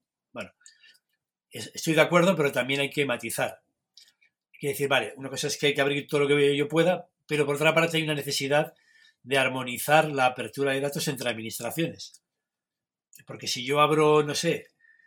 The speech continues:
eh, el dato de tráfico y otro abre parques y jardines y otro abre salud, pues tenemos datos nuevamente en silos, solo tengo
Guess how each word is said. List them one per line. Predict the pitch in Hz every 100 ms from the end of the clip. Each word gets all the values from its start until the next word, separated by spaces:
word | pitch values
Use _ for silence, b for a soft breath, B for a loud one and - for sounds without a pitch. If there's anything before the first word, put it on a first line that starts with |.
| b _ _ -
eh, | 135 127 123 123 123 127 _ _ _ _ -
el |
dato | 139 147
de | 156
tráfico | 151 175 135 107 107 104
y | 110 113 117 - _
otro | - 151 156
abre | 160 147 127 123 117 -
parques | 160 147 143
y |
jardines | 147 147 165 151 107 113
y |
otro | 117 127 127
abre | 127 127 127 127 123 120
salud, | 147 175 226 - - B B B B B _
pues | 127 117 -
tenemos | 120 131 139
datos | 147 147 165 147 -
nuevamente | 139 139 151 165 165
en | 120
silos, | - 165 139 107 107
solo | 139 131
tengo | 139 143 151 -